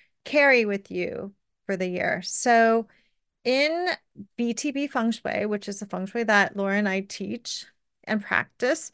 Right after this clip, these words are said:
every year it's tradition to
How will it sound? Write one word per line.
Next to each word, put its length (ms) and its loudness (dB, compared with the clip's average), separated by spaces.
every 340 4
year 760 2
it's 440 0
tradition 840 0
to 720 4